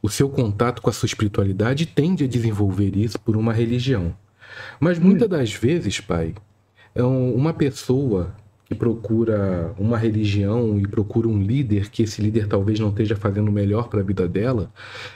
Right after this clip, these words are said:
Speaker 1: ele atrapalha um pouco o axé dessa pessoa.
Speaker 2: Uhum.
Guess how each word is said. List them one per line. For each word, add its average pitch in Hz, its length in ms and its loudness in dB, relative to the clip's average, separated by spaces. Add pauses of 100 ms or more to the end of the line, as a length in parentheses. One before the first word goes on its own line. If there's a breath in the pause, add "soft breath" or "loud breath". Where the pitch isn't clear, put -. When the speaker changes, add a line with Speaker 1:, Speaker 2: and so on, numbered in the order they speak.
(140 loud breath)
Speaker 1:
ele 185 500 2 (140)
atrapalha 160 500 0
um 147 60 0
pouco 135 300 0
o - 20 0
axé 120 180 0
dessa 107 240 -2
pessoa. 101 460 -6 (880)
Speaker 2:
Uhum. 147 360 0